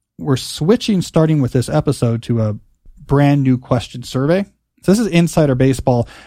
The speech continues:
Um, up until this point, we would send out periodic surveys to solicit questions to my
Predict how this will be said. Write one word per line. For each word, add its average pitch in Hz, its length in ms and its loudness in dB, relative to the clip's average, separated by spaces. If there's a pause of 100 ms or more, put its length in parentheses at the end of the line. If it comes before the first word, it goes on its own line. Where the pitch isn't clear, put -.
(200)
Um, 135 300 0 (300)
up 226 180 2
until 202 360 2
this 175 200 0
point, 139 400 0 (380)
we 151 100 2
would 147 180 0
send 220 520 2
out 156 340 0
periodic 156 800 2
surveys 135 600 0
to 135 100 -6
solicit 127 460 -6
questions - 480 -6
to - 120 -4
my 113 160 -2